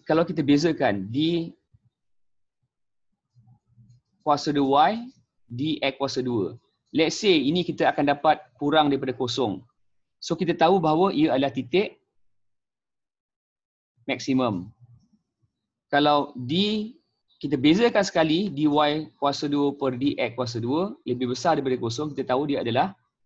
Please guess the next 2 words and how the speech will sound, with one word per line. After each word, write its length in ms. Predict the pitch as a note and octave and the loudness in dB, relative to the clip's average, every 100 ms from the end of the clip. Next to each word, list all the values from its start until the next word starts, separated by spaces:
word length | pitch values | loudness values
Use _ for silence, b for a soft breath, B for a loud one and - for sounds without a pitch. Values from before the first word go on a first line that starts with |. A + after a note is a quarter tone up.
| _ | _
titik 400 | A#2 A#2 F3 - - _ _ _ _ _ _ _ _ _ _ _ _ _ _ _ _ _ _ _ _ - | -10 0 0 0 -10 _ _ _ _ _ _ _ _ _ _ _ _ _ _ _ _ _ _ _ _ 0
minimum. 480 | C3+ C3 A#2+ D2 | 2 4 2 -2